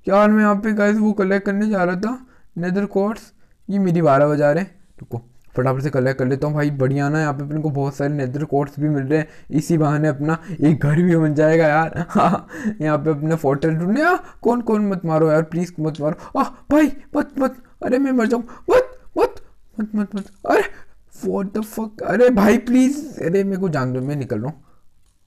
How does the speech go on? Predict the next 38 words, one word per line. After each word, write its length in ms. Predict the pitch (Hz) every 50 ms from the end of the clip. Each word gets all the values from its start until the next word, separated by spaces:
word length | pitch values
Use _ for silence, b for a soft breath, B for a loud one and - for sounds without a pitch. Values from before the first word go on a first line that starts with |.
| _ _ - _ _ _ _ _ _ - _ _ _ _ _ _ -
हाँ, 160 | 160 165 170 170
नहीं 100 | 165 160
तो 80 | 170
क्या 160 | 160 - 165
भाई, 180 | 156 165 175 185
ये 140 | 196 202 190
लावा 260 | 165 156 147 151 170
में 180 | 196 226 233 220
फेंक 280 | - 165 151 151 -
के 100 | - 208
मारेंगे, 380 | 202 190 160 147 151 160 175 185
पता 280 | 190 185 - 196 202
नहीं 120 | 214 214 202
क्या 140 | 214 208 202
हो 140 | 202 196
गया 120 | 196 208 208
इनको, 300 | 208 202 196 220 226 214 - B B B B B B -
क्यों 140 | 226 226 226
मेरे 220 | 220 214 208 214
को 140 | - 233 208
क्यों 120 | 226 233
मारने 300 | 233 220 214 214 214 220
में 100 | 220 220
लगे 240 | 208 196 185 180 214
हैं? 440 | 233 254 247 190 139 - - - - _ _ _ - - - - - - _ - -
अरे 140 | 196 247 269
मैंने 240 | 311 311 311 349 370
बिगाड़ 340 | 359 339 254 240 247 285 359
क्या 140 | 359 415
दिया? 160 | 349 330 403 277
मैं 120 | 277 254
फंस 220 | - 196 175 151
गया 120 | 139 160 156 - - b b b b -
भाई, 100 | 269 294
मैं 120 | 339 392
फंस 160 | 320 285 277
गया। 140 | 277 254 - B B B B 392
What, 360 | 339 415 440 427 381 294 214